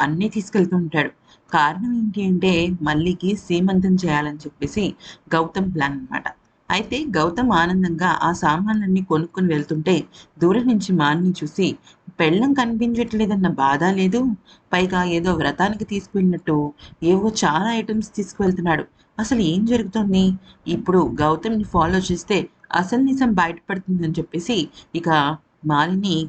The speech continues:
గౌతమ్ని ఫాలో చేయటం మొదలు పెడుతుందన్నమాట. ఆ, ఇక గౌతమ్ ముందు బైక్ మీద వెళ్తూ ఉంటాడు, వెనకాల కార్లో మాలిని ఫాలో అవుతుంటుంది. అలా చాలాసేపు ఫాలో అయిన తర్వాత గౌతమ్కి మరి మాలిని వెనకాల ఫాలో అవుతుందని తెలిసిందో ఏమో తెలియదు కానీ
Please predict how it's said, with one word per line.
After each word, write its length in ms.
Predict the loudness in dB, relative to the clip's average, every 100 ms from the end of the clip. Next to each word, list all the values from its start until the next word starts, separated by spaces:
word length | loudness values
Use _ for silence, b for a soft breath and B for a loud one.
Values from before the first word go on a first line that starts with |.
| -2
గౌతమ్ని 600 | -2 0 0 0 2 0 -2
ఫాలో 340 | 0 2 2 0
చేయటం 360 | -2 -4 -2
మొదలు 280 | 0 0 -2
పెడుతుందన్నమాట. 600 | -4 -6 -8 -8 -6 -4 -4 B B B 0
ఆ, 80 | 0 0 -4 -4
ఇక 120 | 0 2 0 -2
గౌతమ్ 380 | -2 0 0 0 0
ముందు 240 | 0 -2
బైక్ 280 | 0 -2 -2
మీద 140 | -6 -2
వెళ్తూ 260 | -2 -2 -4
ఉంటాడు, 320 | 0 -2 -2 -8 B -6
వెనకాల 420 | -2 -2 0 -2 -2
కార్లో 400 | 2 2 2 2 2
మాలిని 420 | 2 2 0 0
ఫాలో 280 | 0 0 0
అవుతుంటుంది. 500 | -4 -10 -14 -14 -10 -6
అలా 200 | -4 -4 -2
చాలాసేపు 680 | 0 2 0 -2 -4 -6
ఫాలో 320 | -6 -2 0 0
అయిన 180 | -2
తర్వాత 380 | -6 -10 -8 0 0 -2 B B -8
గౌతమ్కి 680 | 0 0 0 -2 -2 -2 0 2 2
మరి 320 | 2 2 2 0 B B -6
మాలిని 400 | 0 2 2 0
వెనకాల 400 | -2 -2 0 0
ఫాలో 320 | 0 -2 0
అవుతుందని 420 | 0 -2 -4 -6 -4
తెలిసిందో 480 | -4 -4 0 0 2
ఏమో 220 | 0 -2
తెలియదు 340 | -4 -6 -8 -8
కానీ 300 | -6 -2